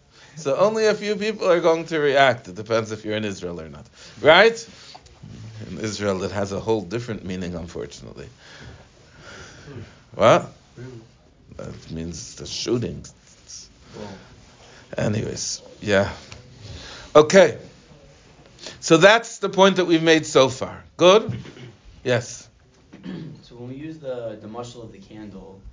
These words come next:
Speaker 2: um, I know there's also a mashal when we say ner mitzvahs or Torah,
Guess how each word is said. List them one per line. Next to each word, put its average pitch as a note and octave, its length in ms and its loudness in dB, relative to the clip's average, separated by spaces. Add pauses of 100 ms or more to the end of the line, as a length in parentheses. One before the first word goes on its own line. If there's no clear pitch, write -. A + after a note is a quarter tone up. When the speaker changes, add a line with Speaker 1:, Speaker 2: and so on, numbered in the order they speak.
(460)
Speaker 2:
um, G2+ 580 -16
I A2 60 -18
know A#2+ 100 -10
there's B2+ 180 -6
also A#2 320 -6
a A2 40 -6
mashal A2 500 -10
when G#2 120 -12
we G2+ 100 -14
say G#2 360 -12
ner G2+ 260 -10
mitzvahs G#2 800 -14
or G#2 140 -10
Torah, G2 600 -12